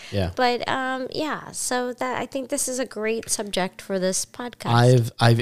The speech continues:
Speaker 1: injured myself twice today.
Speaker 2: Oh my
Speaker 1: So,
Speaker 2: God.
Speaker 1: <laughs> I'm laughing because I'm like, well, I'm laughing because I didn't seriously injure myself,
Speaker 2: Well, we're
Speaker 1: but
Speaker 2: laughing 'cause we didn't have to go to the hospital.
Speaker 1: Well, right. So in, on one, earlier this morning,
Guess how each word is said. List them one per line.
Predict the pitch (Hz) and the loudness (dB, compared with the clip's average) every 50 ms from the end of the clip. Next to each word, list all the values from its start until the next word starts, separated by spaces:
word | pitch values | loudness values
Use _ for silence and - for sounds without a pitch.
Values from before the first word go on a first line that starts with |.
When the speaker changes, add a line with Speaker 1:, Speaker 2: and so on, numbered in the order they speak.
| - | 4
Speaker 1:
injured | - 147 170 175 214 196 175 | 4 4 4 4 2 2 2
myself | 156 131 123 120 - - 120 110 98 - - | 4 4 4 4 4 4 4 4 2 0 -4
twice | - - - 143 151 196 196 - - - | -4 2 4 6 6 6 4 2 0 0
today. | 113 101 107 208 | 0 2 4 4
Speaker 2:
Oh | 254 277 311 349 370 - - | 6 6 4 4 2 0 -4
my | - 208 220 220 220 214 - | -6 -4 -4 -4 -4 -2 0
Speaker 1:
So, | - - - - 160 | 2 4 8 8 8
Speaker 2:
God. | 143 - 147 262 220 190 165 156 151 156 147 185 - | 8 8 4 4 2 0 0 0 -2 -2 -4 -4 0
Speaker 1:
<laughs> | - | 2
I'm | 151 151 151 156 | 4 4 6 6
laughing | 165 196 196 202 180 156 131 | 6 6 4 4 2 2 2
because | 131 131 120 - 135 120 110 | 2 2 2 4 4 4 4
I'm | 120 117 | 4 2
like, | 113 110 104 104 - - - | 4 2 2 0 -2 -8 0
well, | - 123 113 107 101 110 | 4 6 6 6 4 2
I'm | - 127 120 | 0 0 4
laughing | 127 147 160 151 131 127 | 6 6 6 6 4 2
because | 117 110 107 110 101 | 0 2 0 0 0
I | 107 | 0
didn't | 107 113 107 98 - | 0 0 0 0 0
seriously | - - - - 127 135 131 113 107 101 92 - 101 98 95 | 0 2 2 4 4 4 4 4 4 2 0 -2 -2 -2 -2
injure | 92 95 90 92 95 | -2 -4 -4 -4 -4
myself, | 92 92 - 175 160 - | -2 0 2 2 4 4
Speaker 2:
Well, | - 170 160 | 2 2 2
we're | 185 | 4
Speaker 1:
but | 190 - | 4 4
Speaker 2:
laughing | 202 208 226 269 - 240 202 | 4 4 2 0 0 0 0
'cause | 175 180 156 | 0 -2 -2
we | - 165 | -4 -4
didn't | 170 175 180 185 | -4 -2 -2 -2
have | 175 - | -4 -4
to | - - | -8 -10
go | - 175 | -8 -8
to | 160 | -6
the | 147 | -8
hospital. | 143 - 175 185 190 185 - - 131 127 | -8 -8 -8 -6 -4 -4 0 4 6 6
Speaker 1:
Well, | 117 113 113 156 151 | 6 6 4 0 -2
right. | 143 147 156 110 101 117 - - | 4 6 6 6 6 4 0 2
So | - 139 127 123 120 | 6 8 8 8 8
in, | - - 131 117 123 - | 6 4 0 0 0 2
on | - 127 123 120 | 2 2 2 4
one, | 120 131 143 147 - - _ - | 4 4 2 2 0 -8 _ 4
earlier | 147 151 170 180 185 175 170 | 6 8 8 8 8 8 6
this | 165 156 - | 6 2 2
morning, | 135 120 113 110 104 107 107 113 120 139 | 4 4 4 4 4 4 2 2 0 -4